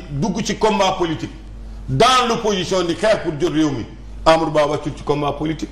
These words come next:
génnewul moyen tamit jàppale ko. Parce que man dama bokkoon ci tous les jours que j'ai fait,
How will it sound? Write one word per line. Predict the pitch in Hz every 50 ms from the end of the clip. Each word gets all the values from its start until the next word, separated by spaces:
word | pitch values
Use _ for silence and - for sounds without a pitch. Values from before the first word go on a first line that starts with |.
| - - 98
génnewul | 165 185 196 196 190 185 175
moyen | 160 156 151 147 139
tamit | - 135 135 127 107
jàppale | 110 110 98 - 92 90
ko. | 76 - - - - - - - - - - - - - -
Parce | - 98 -
que | -
man | 131 139 151 165 147 - - - -
dama | 127 135 143 143
bokkoon | 131 147 170 165 - 147 147 151 185 - - - - - - - -
ci | - - 151 -
tous | - 269 277 294
les | 294 285 277 240
jours | 185 247 226 -
que | 208 202
j'ai | 165 202 196 -
fait, | - 185 185 196 - - -